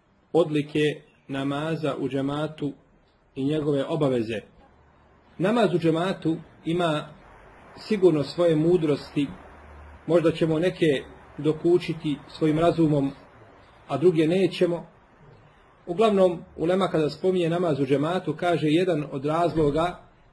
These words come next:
zbog čega je propisan ljudima namaz u džematu jeste spajanje i povezivanje njihovih srca. I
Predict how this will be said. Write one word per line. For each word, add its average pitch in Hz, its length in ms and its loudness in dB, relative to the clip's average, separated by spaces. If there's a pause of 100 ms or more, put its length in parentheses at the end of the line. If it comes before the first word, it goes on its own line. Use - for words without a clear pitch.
zbog 139 260 -4
čega 185 220 0
je 147 200 2
propisan 143 720 -2
ljudima 147 600 0 (320)
namaz 147 440 -4
u 147 160 -6
džematu 156 500 -2
jeste 160 520 -2 (680)
spajanje 160 960 0 (300)
i 143 160 0
povezivanje 151 1080 2
njihovih 143 500 0
srca. 143 420 0 (800)
I 160 320 4